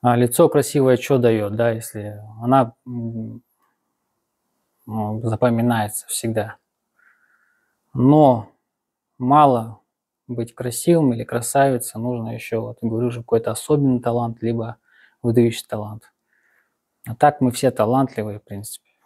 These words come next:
Так что ничего тут сверхъестественного нету. Вот такие вот дела.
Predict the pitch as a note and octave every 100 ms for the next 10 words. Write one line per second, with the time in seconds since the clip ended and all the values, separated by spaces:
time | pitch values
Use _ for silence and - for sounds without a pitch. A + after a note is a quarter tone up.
0 | _ _ _ _ - G#2+ - - A2 A2
1 | A#2 - A#2 A2 - - - _ _ _
2 | _ _ _ _ _ _ - _ - -
3 | A2+ B2 - C3 A2+ - A2+ A2+ G#2+ -
4 | A#2 G#2+ _ _ _ _ _ _ _ _
5 | _ _ _ _ _ _ _ _ _ _
6 | _ _ _ _ _ _ _ _ _ _
7 | _ _ C3+ - C3+ C3+ C#3+ C3+ B2 C3+
8 | C3+ C3+ A#2